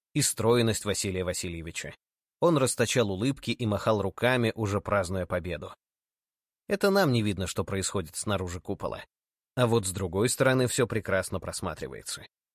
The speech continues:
Так что, кто знает, может быть, на трибунах сейчас сидит его будущая супруга, которой подобное поведение понравится. «Участники готовы?» — спросил нас сотрудник Ц Г У. «Готов», — отозвался я с кивком.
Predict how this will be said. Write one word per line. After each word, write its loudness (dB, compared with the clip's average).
Так 0
что, 0
кто 0
знает, 2
может 0
быть, -4
на 0
трибунах -2
сейчас -2
сидит -4
его -2
будущая -2
супруга, -2
которой 0
подобное 0
поведение -2
понравится. -2
«Участники 4
готовы?» — 4
спросил 2
нас -2
сотрудник -2
Ц -4
Г -2
У. -4
«Готов», — 4
отозвался 2
я 0
с -6
кивком. -10